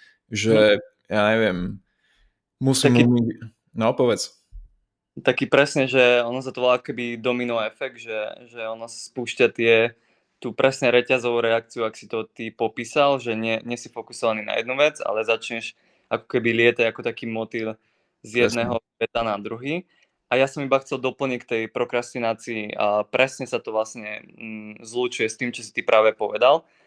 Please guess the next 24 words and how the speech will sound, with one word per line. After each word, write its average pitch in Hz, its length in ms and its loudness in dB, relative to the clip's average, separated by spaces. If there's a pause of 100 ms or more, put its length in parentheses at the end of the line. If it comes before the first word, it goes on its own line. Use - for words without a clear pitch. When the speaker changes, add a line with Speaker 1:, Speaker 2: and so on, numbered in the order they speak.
(480)
Speaker 2:
A 113 320 2
veľa 127 320 4
ľudí 123 200 -8
si 120 160 -12
myslí, 120 360 -8
že 117 200 -6
prokrastinácia 113 880 -4
je 110 80 -10
zlá. 107 360 -2 (240)
A 107 400 -2 (200)
prokrastinácia 123 920 0
vo 117 160 -4
svojej 120 280 0
podstate 113 520 -6
je 110 280 -2
zlá, 107 440 -4 (200)
keď, 107 220 -6 (140)
e, 110 40 -4 (200)
vravíme 107 360 2
o 107 120 0
tom, 107 120 -8
že 107 120 -8
odkladaš 107 480 -2
veci, 107 480 -8